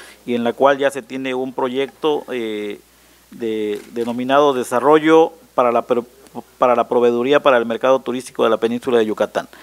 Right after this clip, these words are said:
que será manejado por la Secretaría de Desarrollo Económico y Social del Estado.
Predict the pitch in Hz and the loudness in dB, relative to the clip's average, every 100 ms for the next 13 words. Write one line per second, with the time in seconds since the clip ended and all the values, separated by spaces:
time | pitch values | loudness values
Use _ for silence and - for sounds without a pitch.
0 | - - _ 117 - 120 131 147 147 131 | -20 -20 _ -8 -2 2 4 6 4 2
1 | 120 120 135 139 147 - 113 107 113 110 | -2 -8 -4 -4 -4 -6 -6 -6 -8 -8
2 | 113 123 135 131 117 131 131 127 110 120 | -6 -4 -6 -4 -2 -2 -2 -4 -4 -6
3 | 127 127 - 117 110 - 123 120 107 - | -6 -6 -8 -8 -8 -2 0 0 -4 -6
4 | - | -8